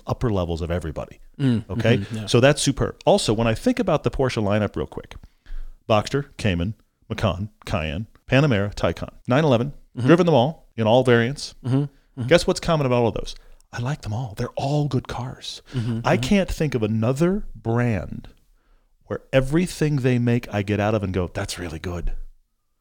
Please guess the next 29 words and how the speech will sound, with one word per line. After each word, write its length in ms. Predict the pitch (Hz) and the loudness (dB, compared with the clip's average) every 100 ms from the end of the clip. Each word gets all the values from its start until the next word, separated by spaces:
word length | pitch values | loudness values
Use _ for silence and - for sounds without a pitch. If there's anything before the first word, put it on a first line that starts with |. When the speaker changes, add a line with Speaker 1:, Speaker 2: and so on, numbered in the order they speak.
| _ _ _ | _ _ _
Speaker 1:
So 140 | - 139 | 2 4
I 80 | 127 | 4
have 260 | 113 175 | 2 2
to 80 | - | 2
acknowledge 600 | 131 123 123 127 110 92 - - | 0 0 0 2 0 -2 -10 -4
the 140 | 110 | 0
prowess 540 | 104 - 107 117 160 - | 0 0 2 2 2 -2
of 120 | 151 | -6
Porsche 300 | - 131 120 - | -2 -2 -2 -4
as 140 | 117 | -2
an 80 | 117 | 0
engineering 460 | 117 113 104 92 92 | 0 0 -2 -2 -4
co-, 180 | - - | -8 -10
company 400 | - 98 90 90 - _ - | -4 -4 -4 -10 -12 _ -6
and 140 | 101 | -4
how 240 | 98 120 127 | 0 2 2
good 420 | 95 98 117 117 - | 0 6 6 6 0
all, 840 | - 120 127 123 101 90 90 104 - - _ _ _ _ - | 2 8 10 10 8 6 4 0 -2 -20 _ _ _ _ -6
I 80 | |
do 160 | 151 226 | 4 6
mean 160 | 247 196 | 6 6
all, 340 | 190 - 107 - - _ | 4 0 -4 -16 -20 _
all 380 | 139 143 170 165 | 4 6 6 4
of 240 | 131 127 117 | 2 2 2
their 180 | 113 | 2
vehicles 520 | 110 104 101 92 87 - | 2 2 2 0 -4 -4
are. 320 | 71 - - _ _ _ _ | -6 -8 -16 _ _ _ _
Speaker 2:
Okay, 240 | 131 123 156 _ - | -4 -4 -6 _ -6
okay. 260 | 123 143 | -2 -2